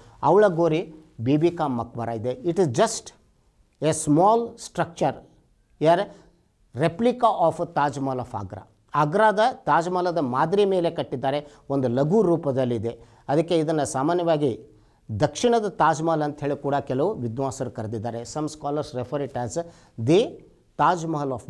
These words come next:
Deccan. ಡೆಕ್ಕನದ ತಾಜ್ ಮಹಲ್ ಅಂತ ಹೇಳಿ ಕೂಡ ಕರೀತಾರೆ. ಬೀಬಿಕಾ ಮಕ್ಬರಾ ಔರಂಗಾಬಾದ್ ಮಹಾರಾಷ್ಟ್ರದಲ್ಲಿದೆ.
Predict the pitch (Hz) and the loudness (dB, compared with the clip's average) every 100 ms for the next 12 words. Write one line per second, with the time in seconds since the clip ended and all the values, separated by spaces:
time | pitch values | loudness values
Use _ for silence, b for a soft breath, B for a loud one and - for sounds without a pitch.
0 | 101 120 - 110 113 - 120 107 - - | -8 -8 -8 -12 -12 -16 -10 -8 -4 0
1 | 175 170 160 - 127 123 131 123 120 117 | 0 0 -2 -2 -2 -2 -4 -4 -6 -6
2 | 120 - 117 113 113 107 107 123 - - | -8 -8 -8 -6 -8 -8 -8 -8 -12 -20
3 | - 110 139 151 175 160 131 120 - 120 | -8 0 2 2 0 -2 -4 -4 -6 -6
4 | 104 131 139 160 151 117 107 117 113 131 | -4 -2 -2 0 0 -2 -4 -4 -4 -4
5 | 156 - 143 131 113 113 - | -4 -6 -4 -4 -4 -6 -8